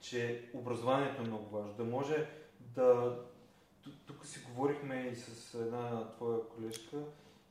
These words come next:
а, Венеса, и, а, и тя от Заедно в час също е почнала. Както де, и, и точно колко е важно да се учат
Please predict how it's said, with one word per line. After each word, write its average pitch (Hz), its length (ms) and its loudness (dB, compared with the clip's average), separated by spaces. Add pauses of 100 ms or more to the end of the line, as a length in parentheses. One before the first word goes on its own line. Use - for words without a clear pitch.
а, 120 40 -8 (400)
Венеса, 120 600 -2 (680)
и, 120 420 -6 (680)
а, 123 100 -4
и 120 100 -4
тя 123 140 10
от 120 200 6
Заедно 117 280 6
в - 100 -10
час - 300 -2
също - 260 -10
е 110 180 -4
почнала. 123 540 -8 (600)
Както 147 320 -2
де, 143 80 4
и, 127 640 0 (540)
и 151 120 -8 (180)
точно 160 340 4
колко 156 360 2
е 123 120 6 (140)
важно 170 680 8
да 123 60 -6
се - 160 -8 (140)
учат 180 500 0